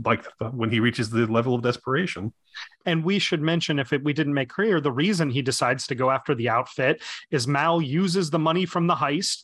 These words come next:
Speaker 2: that he steals, the, the ninety-three thousand four hundred dollars.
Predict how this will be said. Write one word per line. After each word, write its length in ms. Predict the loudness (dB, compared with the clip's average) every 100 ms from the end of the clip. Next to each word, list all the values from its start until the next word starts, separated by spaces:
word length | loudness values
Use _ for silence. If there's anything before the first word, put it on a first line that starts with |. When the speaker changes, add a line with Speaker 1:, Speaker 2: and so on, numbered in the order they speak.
| 2
Speaker 2:
that 160 | 2 4
he 140 | 0
steals, 640 | 0 0 2 2 0 -4
the, 280 | 0 0 0 0
the 220 | 0 0
ninety-three 680 | 0 2 2 0 0 0 2
thousand 640 | 2 2 0 -2 -2 -6 _ 0
four 180 | 2
hundred 320 | 2 2 0 2
dollars. 520 | 2 2 0 -2